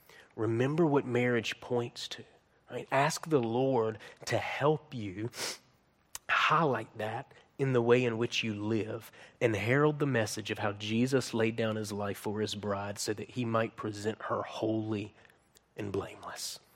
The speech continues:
Let's go to the Lord in prayer. God, thank you for allowing us to spend time in your word. Thank you, Lord, for sustaining my voice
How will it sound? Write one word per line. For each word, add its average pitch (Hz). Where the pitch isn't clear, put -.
Let's -
go 117
to 110
the 104
Lord 104
in 98
prayer. -
God, 110
thank 113
you 101
for 107
allowing 107
us 101
to -
spend 107
time 110
in 110
your 104
word. 107
Thank 104
you, 104
Lord, 101
for 101
sustaining 107
my 98
voice 107